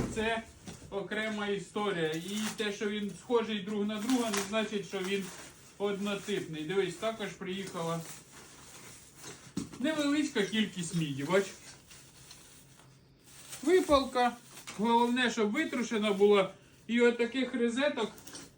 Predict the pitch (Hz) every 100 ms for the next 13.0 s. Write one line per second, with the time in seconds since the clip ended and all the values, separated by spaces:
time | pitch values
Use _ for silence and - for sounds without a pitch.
0 | - 233 240 240 233 247 233 220 170 139
1 | 143 151 220 240 - - - - - -
2 | - 880 1017 - 1047 1077 1077 - - -
3 | - - - - 185 180 180 160 - 208
4 | 220 175 151 - 160 160 160 156 135 143
5 | 135 139 - - - - _ _ _ _
6 | _ _ - 254 202 220 214 208 196 180
7 | 147 - - - 151 151 233 247 277 240
8 | 240 220 220 214 202 190 180 143 139 135
9 | 185 165 214 196 - - - - - 185
10 | 214 247 233 208 180 170 185 180 175 220
11 | 214 202 196 202 196 202 180 165 147 196
12 | 220 247 240 - 208 208 214 196 202